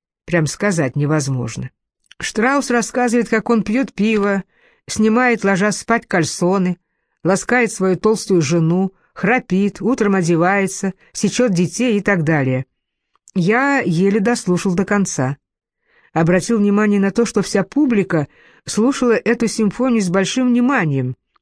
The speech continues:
и удовольствием. Должно быть, каждый думал: «Это про меня написано.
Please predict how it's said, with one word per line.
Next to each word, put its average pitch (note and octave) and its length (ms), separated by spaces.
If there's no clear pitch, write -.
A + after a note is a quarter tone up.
и A3+ 120
удовольствием. E3+ 800
Должно F#3+ 320
быть, B3 160
каждый A#3+ 360
думал: F3 400
«Это G#3 220
про C#4 140
меня A#3 300
написано. F3+ 640